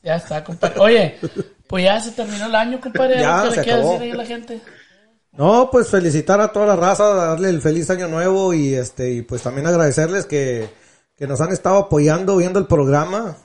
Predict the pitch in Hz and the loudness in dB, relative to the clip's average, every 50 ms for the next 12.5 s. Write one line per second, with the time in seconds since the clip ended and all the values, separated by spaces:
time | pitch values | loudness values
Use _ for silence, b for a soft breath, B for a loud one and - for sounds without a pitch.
0 | _ _ - 131 127 127 127 120 117 107 - 135 127 127 135 151 156 - - - | _ _ -4 -2 0 2 2 0 0 0 -2 -2 -2 -2 -2 -4 -6 -10 -10 -6
1 | 131 127 - - 123 123 131 135 135 165 160 139 147 135 - - 151 160 165 160 | -6 -6 -4 -4 -4 -4 -4 -4 -6 -8 -4 -2 -2 -2 -2 -2 -2 -2 0 -2
2 | 147 131 139 160 175 196 208 202 - - 151 143 139 123 - 151 143 165 185 214 | -4 -6 -4 -6 -6 -6 -6 -8 -8 -4 -4 -2 -2 -2 -2 -2 0 0 2 2
3 | 220 196 208 185 165 151 - 180 202 220 208 220 214 - - 143 139 131 - 143 | 2 0 2 0 -2 -2 0 -2 -2 0 0 0 0 0 -2 -4 -4 -4 -4 -6
4 | 135 127 117 107 131 135 160 170 165 - 160 127 - 147 123 139 156 165 165 139 | -8 -8 -8 -8 -6 -6 -6 -6 -6 -8 -8 -8 -8 -10 -8 -8 -8 -8 -8 -8
5 | 139 143 131 143 131 - 113 120 127 135 135 131 b b b b b b b b | -8 -6 -6 -8 -6 -6 -6 -6 -4 -6 -6 -6 b b b b b b b b
6 | b b _ _ - 135 139 139 147 156 135 113 120 127 135 117 - 147 147 139 | b b _ _ -2 0 4 4 4 4 2 2 0 0 0 0 -2 -4 -2 -2
7 | 139 - - 135 143 151 165 160 147 - 139 123 123 117 113 110 110 - - 127 | -4 -2 -2 -2 -2 0 -2 -2 -2 -4 -6 -6 -4 -4 -6 -8 -10 -10 -8 -8
8 | 127 - 151 143 139 135 127 120 113 - - - - _ _ _ _ _ _ _ | -8 -6 -8 -8 -6 -8 -10 -10 -12 -16 -18 -20 -20 _ _ _ _ _ _ _
9 | _ - 123 117 113 113 123 131 143 151 147 131 135 123 127 139 147 143 135 135 | _ -6 -4 -2 0 0 0 -2 -2 -4 -4 -4 -4 -2 -2 -2 -2 -2 -2 -2
10 | 131 135 127 131 143 151 156 170 202 170 - 139 123 123 123 120 - 139 135 135 | -4 -6 -6 -2 -2 -2 -2 -2 -6 -8 -6 -6 -4 -4 -4 -4 -6 -6 -6 -6
11 | 143 143 127 131 135 131 131 131 139 151 151 135 135 120 117 110 107 127 139 147 | -8 -8 -6 -4 -4 -2 -2 -2 -4 -4 -4 -6 -6 -8 -10 -10 -10 -10 -6 -6
12 | 165 180 180 156 127 110 104 101 107 113 | -4 -4 -4 -6 -8 -10 -14 -18 -20 -20